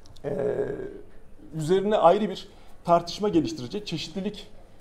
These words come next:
üzerinden de devam edilebilecek, takip edilebilecek unsurlar olarak karşımıza çıkıyor. Ama ben bir ön çalışma gibi aslında küçük bir, e, araştırma da gerçekleştirdim bu kapsamda.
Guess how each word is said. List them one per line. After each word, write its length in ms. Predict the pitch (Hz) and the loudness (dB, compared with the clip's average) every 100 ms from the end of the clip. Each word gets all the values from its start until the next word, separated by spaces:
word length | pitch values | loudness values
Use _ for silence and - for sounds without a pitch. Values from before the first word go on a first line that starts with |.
| - | -8
üzerinden 560 | 131 135 151 156 160 123 | 2 4 6 4 4 2
de 100 | 123 | 4
devam 300 | 131 143 135 | 8 8 4
edilebilecek, 540 | 113 110 107 120 - | -4 -6 -6 -8 0
takip 280 | 139 139 143 | 0 0 -4
edilebilecek 440 | 135 117 - 214 185 | -4 -6 -6 -8 -6
unsurlar 420 | 180 175 185 190 | -8 -4 0 2
olarak 360 | 127 104 98 - | 0 -4 -6 -8
karşımıza 440 | 113 - 113 104 | -8 -10 -12 -12
çıkıyor. 320 | - 185 202 - - - - - - | -8 -4 -4 -4 -14 -16 -18 -16 0
Ama 240 | 285 269 | 4 6
ben 320 | 262 262 254 190 | 8 8 4 -6
bir 100 | 214 | 0
ön 240 | 220 247 | 2 2
çalışma 380 | 233 220 - 226 | 0 -2 -2 -2
gibi 180 | 170 120 | 2 0
aslında 360 | - 127 151 | -2 -6 -8
küçük 260 | 170 208 - - - | -10 -10 -12 -10 -6
bir, 240 | 156 - 127 127 | -6 -6 -6 -2
e, 560 | 135 139 123 123 123 | -2 -2 -2 -4 0
araştırma 520 | 131 160 160 170 175 175 | 2 2 2 0 0 0
da 120 | - - - 147 | -2 -8 -18 -10
gerçekleştirdim 880 | 143 - - 127 120 - 110 104 101 - | -6 -6 -8 -12 -12 -12 -10 -10 -12 -10
bu 60 | |
kapsamda. 600 | 113 - - 110 101 104 | -10 -8 -8 -6 -6 -6